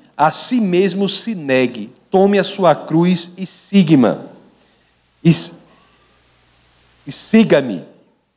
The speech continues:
"Tome a sua cruz e siga-me."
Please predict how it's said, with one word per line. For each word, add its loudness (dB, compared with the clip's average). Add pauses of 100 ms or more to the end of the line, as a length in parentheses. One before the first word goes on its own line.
(720)
"Tome 2
a -4
sua -2
cruz -6 (720)
e -16
siga-me." 0